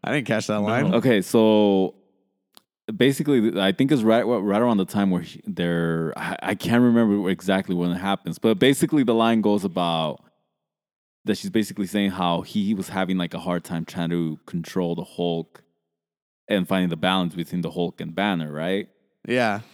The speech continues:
Speaker 3: And she's saying basically like, "Oh yeah, you were having, like, remember when you were having a hard time with control?" And she made this, like,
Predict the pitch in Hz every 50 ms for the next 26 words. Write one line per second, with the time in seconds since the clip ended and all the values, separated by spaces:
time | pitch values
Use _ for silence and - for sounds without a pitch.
0 | - - - 104 - - 98 - 123 117 117 107 113 110 104 - 95 101 98 92
1 | 90 90 90 - 113 139 147 143 135 123 107 107 104 101 101 101 98 101 110 104
2 | 110 110 113 104 110 107 110 117 120 90 78 87 92 87 85 - - 87 87 87
3 | 92 104 110 113 104 98 98 92 92 92 92 90 87 92 90 90 87 87 85 87
4 | 85 92 87 87 - - 95 87 82 85 82 80 - - - 85 85 - - 127
5 | 147 135 92 80 73 65 - - _ _ _ _ _ _ _ _ _ _ _ _
6 | _ _ _ _ _ _ _ _ _ _ _ _ _ _ _ _ - - 143 135
7 | - - 131 123 120 123 135 151 151 131 147 139 117 101 110 117 113 _ - 113
8 | 101 98 95 82